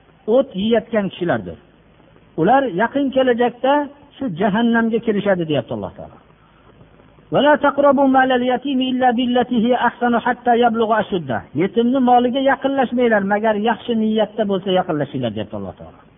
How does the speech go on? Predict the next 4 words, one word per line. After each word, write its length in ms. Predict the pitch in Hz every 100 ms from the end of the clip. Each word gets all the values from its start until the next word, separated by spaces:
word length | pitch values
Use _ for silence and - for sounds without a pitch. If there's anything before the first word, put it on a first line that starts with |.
| - _ _ _ _ _ _ _ _
Hatto 420 | 190 226 - 277 311 302 - -
kamolot 520 | 190 220 220 220 220 214
yoshiga 360 | 196 196 202
yetguncha 500 | 190 196 175 139 175